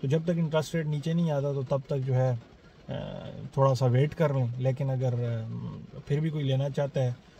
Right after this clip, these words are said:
तो ये आपका अपना personal decision है। तो इस तरह से जो है आप यहाँ पे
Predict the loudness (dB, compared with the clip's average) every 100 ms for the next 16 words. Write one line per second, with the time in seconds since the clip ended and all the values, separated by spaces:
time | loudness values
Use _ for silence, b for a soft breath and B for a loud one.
0 | -6 -2 0 0 0 -2 -2 -4 -4 -2
1 | -2 -2 -2 -2 -2 -2 -2 -4 -8 B
2 | B -8 -6 -4 0 0 0 0 2 2
3 | 2 0 -2 2 2 2 0 -4